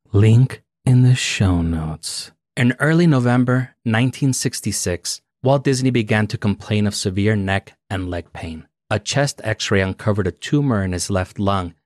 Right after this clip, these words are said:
and surgeons recommended the immediate removal of a large portion of the lung. The surgery was performed on November sixth, and while Disney complained about his shortness of breath, the real problem was that the cancer had spread to his lymph nodes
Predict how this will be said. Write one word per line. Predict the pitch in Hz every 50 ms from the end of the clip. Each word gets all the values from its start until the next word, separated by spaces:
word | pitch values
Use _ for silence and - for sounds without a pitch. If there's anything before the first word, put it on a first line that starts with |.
| _ _ -
and | 104 101 98
surgeons | - - 131 131 131 120 - 127 120 - -
recommended | 113 - - 104 101 101 101 101 107 101 -
the | - 98 92
immediate | 92 92 92 95 107 110 120 120 120 -
removal | 113 101 101 98 98 98 92 95 95 95 92 _ _ _ _ -
of | 98 95
a | 95
large | 90 90 90 90 90 85 - - _
portion | - 107 92 85 - - 92 87
of | 85 82
the | 90 85
lung. | 87 92 95 90 85 - - _ _ _ -
The | - 104
surgery | - - - 135 143 135 - 151 143
was | 139 131 - -
performed | - 104 - - - 113 113 113 110 110
on | 104
November | 101 92 92 101 101 107 131 127
sixth, | - - - 120 113 120 - - - - - _ _ _ _ -
and | 110 107 107
while | 104 104 104
Disney | - - 123 123 120 131 127 123
complained | - 117 113 104 - - 113 107 107 107 104 110
about | 104 101 98 92
his | 90 -
shortness | - - 113 - - 107 104 - -
of | 95 85 - -
breath, | 107 113 110 101 92 - - _ _ _ _ -
the | - 104
real | 101 101 117 135 147 156 147
problem | - - - 104 101 98 101 95 92 98 - _ _ _ _ -
was | 113 101
that | 113 104 -
the | 110
cancer | - - - 110 107 104 - - 104
had | 101 92 -
spread | - - - 101 98 95 -
to | - -
his | 98 87 - -
lymph | 101 101 107 120 117 -
nodes | 120 110 110 113 110 - -